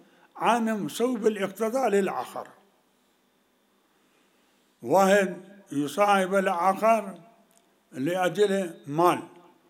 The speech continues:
والآخر يصاحب الأول لأجل العلم، ولكن لكل منهما إذا كان اقتضاء فيه لارتباط بالآخر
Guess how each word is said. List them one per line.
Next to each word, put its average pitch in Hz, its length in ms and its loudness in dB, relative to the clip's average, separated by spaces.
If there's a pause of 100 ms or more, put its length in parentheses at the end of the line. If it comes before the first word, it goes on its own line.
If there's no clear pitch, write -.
(220)
والآخر 165 920 2 (120)
يصاحب 190 640 -2
الأول 202 580 -2
لأجل 190 420 -2
العلم، 170 460 0 (680)
ولكن 170 840 0 (400)
لكل 214 720 4
منهما 170 920 0
إذا 175 520 0
كان 247 320 0
اقتضاء 190 1160 4 (680)
فيه 214 920 4 (540)
لارتباط 208 1900 2
بالآخر 226 1080 6